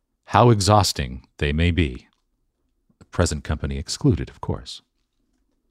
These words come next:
But I do miss you, dear listeners. I miss talking to you and seeing your faces and not your Zoom faces. I went through a stretch last year where I, I really started to question my value. If I'm not out there working with clients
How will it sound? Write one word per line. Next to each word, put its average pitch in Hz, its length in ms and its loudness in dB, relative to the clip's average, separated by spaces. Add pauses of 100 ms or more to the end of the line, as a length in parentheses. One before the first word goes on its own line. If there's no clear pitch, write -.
(600)
But 160 100 6
I 190 80 8
do 165 260 4
miss 123 280 4
you, 58 160 -8 (100)
dear 65 160 -4
listeners. 71 400 -6
I 104 80 2
miss 123 320 4 (220)
talking 110 320 4
to 98 120 0
you 92 160 4
and 80 180 -4
seeing 95 260 0
your 80 120 -2
faces 82 540 -2
and 80 80 -2
not 87 260 -2
your 80 140 -2
Zoom 76 480 -4
faces. 71 560 -10 (1080)
I 120 60 4
went 226 160 4
through 262 100 6
a - 40 6
stretch - 580 2
last 110 380 2
year 85 240 0
where 87 160 0
I, 85 220 2
I 101 60 0
really 139 280 4
started 110 400 4
to - 60 -4
question 87 720 -2
my 85 160 0
value. 98 600 -2
If - 120 -4
I'm 110 160 4
not 120 240 6
out 107 180 4
there 92 180 0
working 92 380 0
with 78 140 -8
clients 104 600 0